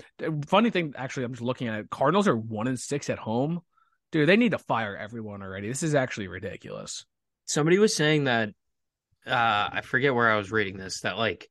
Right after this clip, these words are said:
Speaker 2: Kingsbury's gonna get canned, most likely, but Keim's gonna stay.
Speaker 1: Dude,
Speaker 2: That's
Speaker 1: well, the
Speaker 2: crazy.
Speaker 1: I think it's almost like a joke now 'cause he's just been there forever and, like, they haven't done anything. I al-, always think, like, people, like,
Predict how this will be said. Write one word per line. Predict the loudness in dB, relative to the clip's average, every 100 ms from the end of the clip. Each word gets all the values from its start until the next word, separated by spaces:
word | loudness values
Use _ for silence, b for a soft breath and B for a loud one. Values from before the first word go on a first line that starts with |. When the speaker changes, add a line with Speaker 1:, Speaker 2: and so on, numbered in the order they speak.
| _ _ _ _ _ _ _ _ 2
Speaker 2:
Kingsbury's | 4 6 6 6 6
gonna | 4 4
get | 2
canned, | 2 2 2 2
most | 0 0 2
likely, | 0 2 2 2
but | 0 -2 -4
Keim's | -4 0 0 -2
gonna | -2 -2 -4 _
stay. | -10 -4 0 0 -2 _ _ _
Speaker 1:
Dude, | 2 4
Speaker 2:
That's | 6
Speaker 1:
well, | 4
the | 0
Speaker 2:
crazy. | -4 -4 2 4 6 4 2 -2 -6 -2
Speaker 1:
I | 0
think | 2 2
it's | 2 2
almost | 4 4
like | 2
a | -2
joke | -4 -4 -2 -2
now | -4 -4
'cause | -4 -6
he's | -6 -6
just | -8 -12 -4
been | -2
there | 0 -2
forever | -2 -4 -4 -2 0
and, | 0
like, | -2 -6
they | -10 -6
haven't | -6 -6 -8
done | -8 -4
anything. | -2 0 0
I | 2
al-, | 2
always | 2 0
think, | 0 0
like, | -2 -2
people, | -4 -2
like, | -4